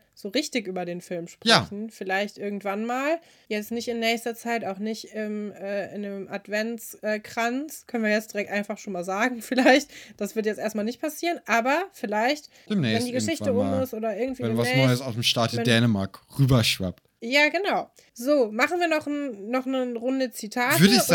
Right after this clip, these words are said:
Speaker 2: sagen.
Speaker 1: sagen wir, ja, gut. Ich habe schon wieder welche von Linus bekommen.
Speaker 2: Ja, ich fand
Speaker 1: Linus hat
Speaker 2: Svenja.
Speaker 1: gesagt, er ist jetzt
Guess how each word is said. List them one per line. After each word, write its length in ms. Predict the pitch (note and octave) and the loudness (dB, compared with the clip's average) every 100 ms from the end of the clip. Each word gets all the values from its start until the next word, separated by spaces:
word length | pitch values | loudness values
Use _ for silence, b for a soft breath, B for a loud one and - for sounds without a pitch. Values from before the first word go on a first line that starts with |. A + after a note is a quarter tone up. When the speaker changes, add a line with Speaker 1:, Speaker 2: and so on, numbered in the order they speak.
| G3+ | 6
Speaker 2:
sagen. 120 | B3 | 6
Speaker 1:
sagen 360 | C4+ C4+ C4+ | 4 2 0
wir, 420 | B3 C4 B3+ B3+ A#3 _ _ - | -2 2 2 0 -4 _ _ -4
ja, 300 | A3+ F#3 F3+ _ _ | -2 -2 -6 _ _
gut. 300 | - B3+ G3+ b b - | -4 0 0 b b -8
Ich 120 | B3 | 2
habe 180 | G4+ G#4 | 4 4
schon 140 | E4+ | 0
wieder 200 | C#4+ F#4 | 2 4
welche 220 | D#4 D4 C4+ | 4 2 -2
von 160 | C4 | -6
Linus 320 | A3+ A3 G#3+ | -4 -2 -4
bekommen. 480 | - F#3 - F#3+ G#3 | -8 -10 -4 -2 0
Speaker 2:
Ja, 60 | E3+ | 0
ich 140 | E3 - | 2 4
fand 260 | A3+ F3+ - | 4 4 4
Speaker 1:
Linus 300 | F3+ F#3+ A3+ | 8 8 8
hat 80 | |
Speaker 2:
Svenja. 120 | C#3 A2 | 6 6
Speaker 1:
gesagt, 220 | C4+ C#4 | 6 4
er 100 | C4 C4+ | 4 2
ist 100 | - | 2
jetzt 280 | C#4+ - | -2 -4